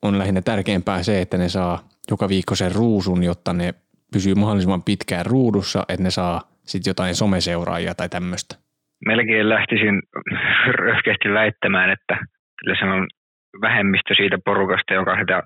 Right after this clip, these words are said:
Speaker 2: oikeaa rakkautta hakee siitä ohjelmasta, että kyllä se on sitä julkisuutta, mitä sieltä haetaan.
Speaker 1: Okei, mietitään nyt, Jussi, näin, että me ollaan nyt osallistuttu tähän ohjelmaan. Tai pikemminkin, lähtisitkö sä edes tämmöiseen ohjelmaan?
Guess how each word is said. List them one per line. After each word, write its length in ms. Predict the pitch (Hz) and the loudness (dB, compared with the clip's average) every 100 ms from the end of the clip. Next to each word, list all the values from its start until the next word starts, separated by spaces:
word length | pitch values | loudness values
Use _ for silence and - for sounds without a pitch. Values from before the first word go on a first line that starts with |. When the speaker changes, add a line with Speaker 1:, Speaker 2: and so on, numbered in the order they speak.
| _ _ _ _ _ _ | _ _ _ _ _ _
Speaker 2:
oikeaa 520 | - 104 104 98 95 | 0 0 2 0 2
rakkautta 520 | 104 104 - 98 - 95 | 0 0 -2 -4 -2 -2
hakee 360 | 92 - - | 0 0 2
siitä 280 | 107 92 92 | 2 2 2
ohjelmasta, 440 | 98 98 95 104 | 2 2 0 0
että 140 | 98 98 | -2 0
kyllä 220 | 98 92 | 0 2
se 60 | 101 | 2
on 120 | 101 | 0
sitä 160 | 104 104 | 2 2
julkisuutta, 680 | 104 104 98 95 92 - 98 | 4 2 2 2 0 0 0
mitä 220 | 90 101 | 0 -2
sieltä 280 | 95 90 98 | -2 -2 -2
haetaan. 560 | 95 92 - 92 95 - _ _ - | 0 0 0 -2 -2 -8 _ _ -2
Speaker 1:
Okei, 360 | 170 147 95 - _ _ | 0 2 0 -4 _ _
mietitään 400 | 175 175 151 135 | 0 2 4 4
nyt, 120 | 127 120 | 4 2
Jussi, 200 | - 117 | 2 2
näin, 200 | 101 87 | 2 0
että 260 | - 95 - _ - _ _ 139 | -2 -8 -8 _ -20 _ _ 2
me 80 | |
ollaan 240 | 156 131 113 | 4 4 2
nyt 140 | 104 | 2
osallistuttu 800 | 113 101 90 - 92 - - 95 - | 0 0 -2 -4 -10 -12 -8 -8 -4
tähän 240 | 87 90 | -2 0
ohjelmaan. 420 | 85 85 - - - - | -2 -4 -8 -14 -8 -4
Tai 100 | 107 | -2
pikemminkin, 460 | 120 131 123 127 127 - - | 2 4 4 2 0 -4 -6
lähtisitkö 680 | 143 160 175 120 98 - 98 | -2 2 2 2 0 -2 -2
sä 160 | 95 | 0
edes 180 | 92 85 | -2 -2
tämmöiseen 380 | 101 92 90 90 | -2 0 0 -2
ohjelmaan? 460 | 82 82 82 - | -2 -4 -6 -10